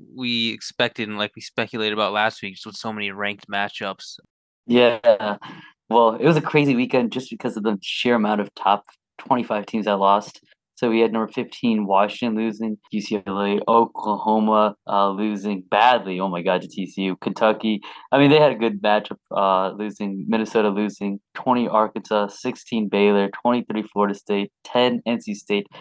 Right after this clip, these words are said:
Speaker 2: twenty-four Pitt, and number seventeen Texas A and M. Ten of the top twenty-five, uh, lost. That's a big chunk of them. That's forty percent of top twenty-five teams lost this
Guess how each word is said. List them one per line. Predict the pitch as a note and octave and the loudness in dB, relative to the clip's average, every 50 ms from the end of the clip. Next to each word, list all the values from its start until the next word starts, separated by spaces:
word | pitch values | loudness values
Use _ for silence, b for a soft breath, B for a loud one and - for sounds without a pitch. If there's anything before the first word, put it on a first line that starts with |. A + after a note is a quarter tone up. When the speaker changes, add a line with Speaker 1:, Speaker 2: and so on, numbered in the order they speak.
| B B B B | B B B B
Speaker 2:
twenty-four | - - - C#3 C3+ C3+ - A#2+ B2 A#2 - | -6 0 2 2 2 2 2 2 2 2 2
Pitt, | - A#2+ A2 G#2 - - | 0 0 0 0 -2 -4
and | G#2 A2+ A2 G#2+ | -6 -6 -4 -2
number | A#2 B2+ B2 A#2+ | -2 -2 -4 -4
seventeen | - - A2 A2 G#2+ - - A2+ G#2+ G2+ G2 F2+ _ _ - | -2 0 0 0 -2 -2 -4 -6 -4 -4 -6 -10 _ _ -4
Texas | - B2 A2+ - - - | -2 -2 -2 -2 -4 -4
A | A2 G#2 G#2 | -2 -2 0
and | G2 G2+ | 0 -2
M. | G2 F#2 - - _ _ | -2 -4 -6 -14 _ _
Ten | - - - D3+ E3 E3 | -6 0 2 4 4 4
of | D3+ B2+ | 4 2
the | A#2 | 2
top | G#2 A#2+ A#2 A2 | 2 2 2 2
twenty-five, | - - A2+ G#2+ G2+ - - G#2 G2+ G2+ G2+ G2+ _ _ _ - | 0 -2 -4 -4 -4 0 2 2 2 2 0 -2 _ _ _ -6
uh, | - G2 G2 F#2 F#2 F#2 F2+ F#2 - - | -2 0 2 2 2 2 0 -2 -4 -10
lost. | - G2+ G2+ G2+ G2 F#2 F2 E2+ - - - - - - | -6 0 2 4 4 4 4 0 -4 -12 -20 -20 -12 -8
That's | A2 A2 A2 A2 - | -6 -6 -6 -6 -10
a | - - - - C3+ | -20 -18 -8 -4 -4
big | C3 A#2 - | -4 -4 -2
chunk | - - A#2+ A#2 - A2 | 0 0 0 0 0 -6
of | G2+ | -8
them. | G2+ F#2+ F#2 F#2+ _ - | -8 -10 -10 -10 _ -8
That's | G#2 G#2 G2+ - _ - | -8 -8 -8 -10 _ -2
forty | A2+ A2+ A2 G#2+ | 0 0 0 -2
percent | - A2 G#2 - A2 G#2+ G2+ G2+ _ | -6 -8 -10 -6 -4 -4 -4 -6 _
of | - G2+ - _ - | -12 -14 -12 _ 0
top | A2 G2+ G2+ - | 0 0 0 0
twenty-five | G#2+ G#2 G2+ - G2 F2+ F#2 | -2 -4 -4 -4 -4 -6 -6
teams | - - G#2 F#2+ F2 - | -8 -12 -16 -12 -6 -2
lost | G2 F2+ F#2 - - | 0 0 0 -2 -6
this | F#2 | -12